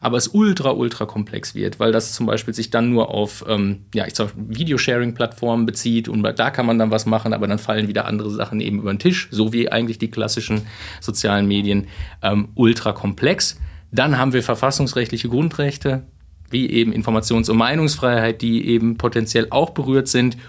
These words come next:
und ganz wichtig, äh, für uns ja auch Kinderrechte. Da haben wir die U-N-Kinderrechtskonvention, wo eben ja auch dieses Recht auf digitale Teilhabe,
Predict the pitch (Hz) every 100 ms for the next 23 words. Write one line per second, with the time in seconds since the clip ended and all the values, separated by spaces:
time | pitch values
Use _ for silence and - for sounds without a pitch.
0 | - - 151 175 147 113 113 131 139 139
1 | 131 - - 107 107 - 117 117 - 107
2 | 107 - _ _ _ _ - 156 151 104
3 | 90 - - - - - - 101 110 107
4 | 110 107 110 113 143 170 139 143 - 135
5 | 120 117 - 120 120 110 107 - 113 107
6 | - 107 117 113 110 110 110 - 107 117
7 | 117 113 110 110 110 - 143 127 110 113
8 | 113 107